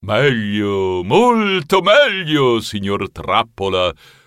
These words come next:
Una pregiatissima e introvabile fornitura annuale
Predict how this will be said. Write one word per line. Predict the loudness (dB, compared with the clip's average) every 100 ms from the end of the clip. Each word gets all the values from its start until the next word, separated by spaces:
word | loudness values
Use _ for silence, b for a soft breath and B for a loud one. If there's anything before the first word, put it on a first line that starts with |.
| b
Una | -6 0 2 4 4
pregiatissima | 0 -2 0 0 0 -2 -2 -6 -6 -6 -4 0 0 0
e | 0
introvabile | -4 -6 -10 -2 0 2 4 4 2 -2 -2
fornitura | -2 -2 -2 -2 -6 -4 -4 0 0
annuale | 0 -2 2 2 2 0 -2